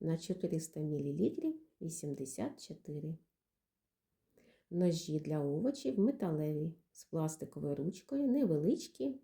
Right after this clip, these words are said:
чотирнадцять. Підставка органайзер для столових приборів. Іде в білому та сірому кольорах. Ціна сорок чотири.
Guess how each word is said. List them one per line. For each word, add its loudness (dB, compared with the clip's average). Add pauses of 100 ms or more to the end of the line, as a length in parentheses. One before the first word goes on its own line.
чотирнадцять. -6 (880)
Підставка -6
органайзер 0 (100)
для 2
столових 0
приборів. 4 (1120)
Іде 4
в -4
білому 4 (360)
та -4
сірому 4
кольорах. 0 (720)
Ціна 2
сорок -2
чотири. -4